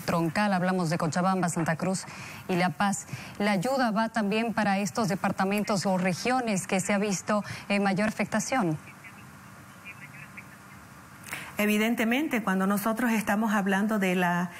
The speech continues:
Speaker 2: entrega de equipamientos a hospitales, de las camas, de los, de las terapias intensivas, estamos hablando que los entregamos de acuerdo a las necesidades en cada departamento y en cada municipio.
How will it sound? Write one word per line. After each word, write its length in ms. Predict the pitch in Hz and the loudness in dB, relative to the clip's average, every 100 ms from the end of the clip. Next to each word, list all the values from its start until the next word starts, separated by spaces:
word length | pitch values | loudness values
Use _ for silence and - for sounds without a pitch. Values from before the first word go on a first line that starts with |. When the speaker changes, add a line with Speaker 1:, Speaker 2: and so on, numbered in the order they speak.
| - - - | -14 -14 -6
Speaker 2:
entrega 540 | - 196 202 214 226 214 | -2 0 2 2 2 0
de 80 | |
equipamientos 1040 | 190 202 202 190 196 220 226 220 196 196 170 - - | 0 0 0 2 2 2 2 2 2 2 0 -2 0
a 420 | 196 180 175 170 208 | 2 2 2 2 0
hospitales, 880 | 190 202 190 208 220 233 214 214 214 - - - - | 0 0 0 0 2 2 2 0 -2 -10 -14 -14 -4
de 160 | 196 196 | 0 2
las 220 | 190 - | 2 -2
camas, 840 | - 233 254 240 220 214 220 220 | -2 -2 0 2 2 2 0 0
de 260 | 208 196 190 | 0 2 2
los, 540 | 190 185 185 185 180 160 - - - - | 2 2 2 2 0 -4 -10 -14 -14 -4
de 80 | 208 | 0
las 160 | 214 208 | 0 0
terapias 400 | 208 208 214 190 | -2 0 2 2
intensivas, 960 | 190 196 185 - 247 247 214 220 202 - | 2 2 0 0 2 2 2 0 -4 -4
estamos 400 | 196 214 220 220 | -2 0 2 2
hablando 400 | 208 208 226 254 | 2 2 2 0
que 100 | 220 | 0
los 220 | 190 190 | 2 2
entregamos 560 | 190 196 190 196 220 220 | 2 2 2 2 2 2
de 80 | 196 | 0
acuerdo 640 | - 208 208 202 214 208 - - - | 2 2 2 2 0 0 -6 -10 -4
a 100 | 202 | 0
las 180 | 202 180 | 2 2
necesidades 840 | 196 185 190 196 190 214 247 214 | 2 2 0 2 2 2 2 0
en 100 | 185 | 0
cada 260 | 190 190 196 | 2 2 2
departamento 720 | 196 196 190 202 214 240 277 | 2 0 0 2 2 2 2
y 80 | 214 | 2
en 120 | 185 | 2
cada 260 | 196 190 190 | 2 2 2
municipio. 720 | 185 190 - 247 240 190 | 2 0 0 0 2 2